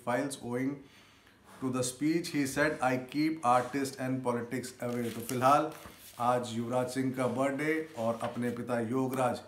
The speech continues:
के speech पर उन्होंने अपनी statement दे दी है। तो फिलहाल इतना ही, कुछ और खबरों के साथ कुछ ही देर में जुड़ूंगा, लेकिन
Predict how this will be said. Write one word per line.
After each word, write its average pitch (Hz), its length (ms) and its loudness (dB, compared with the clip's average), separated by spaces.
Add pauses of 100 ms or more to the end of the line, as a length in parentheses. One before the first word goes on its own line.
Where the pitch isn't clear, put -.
(420)
के 117 80 -4
speech 135 360 0
पर 127 420 -2
उन्होंने 117 580 -2
अपनी 113 440 -6
statement 110 600 -6
दे 117 180 -2
दी 110 140 -2
है। 107 120 -4
तो 101 100 -12
फिलहाल 123 320 2
इतना 135 200 -2
ही, 143 120 0
कुछ 131 200 -4
और 127 140 2
खबरों 127 280 -2
के 127 100 -4
साथ 127 160 -2
कुछ 120 180 -6
ही 117 60 -4
देर 127 100 -2
में 127 140 -2
जुड़ूंगा, 127 280 -2
लेकिन 117 380 -4